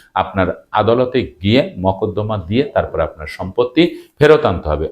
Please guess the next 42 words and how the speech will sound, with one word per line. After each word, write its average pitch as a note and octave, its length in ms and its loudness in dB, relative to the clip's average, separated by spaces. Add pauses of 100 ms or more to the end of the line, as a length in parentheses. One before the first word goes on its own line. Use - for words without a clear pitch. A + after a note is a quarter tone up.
অন্যথায় E3 540 2 (300)
খুবই G#2 240 2
দুরূহ B2+ 300 2 (120)
ব্যাপার, D#3+ 280 2 (300)
আপনি F#3+ 240 0
এই G2 160 0
সম্পত্তি F2+ 380 -2
ফেরত G#2 280 2
পাবেন A#2+ 260 2
না। D#3 120 -4 (340)
আর F#2+ 120 2 (120)
আইনের D#3 380 2
প্রতি D#3+ 280 -2
শ্রদ্ধা B2 360 2
রাখতে A#2+ 280 0
হবে। B2 160 4 (100)
যতই A2 380 4
আপনি D3 240 0
বলেন A#2 260 4
আপনার G#2+ 300 0
ভুলের A#2+ 380 4
কারণে B2 380 2
এটি G2+ 220 -2
হচ্ছে, F#2 360 -2 (460)
জমির A2 300 2
প্রকৃত G#2+ 340 0
মালিক G2 440 2
যিনি, C#3 200 -4
তার G#2 220 2
ভুলের F#2+ 340 2
কারণে G#2+ 320 0
হোক, A2+ 160 2 (440)
তার F#2+ 160 2 (260)
অনিচ্ছা G#2 340 0
সত্ত্বে A#2+ 340 -4
হোক, C3+ 200 -4
এটি F#2 220 -2
হয়েছে, A2 320 0 (140)
এটি F#2+ 160 -6
সংশোধন G2+ 500 -2
করার B2 320 0
জন্য B2+ 200 -2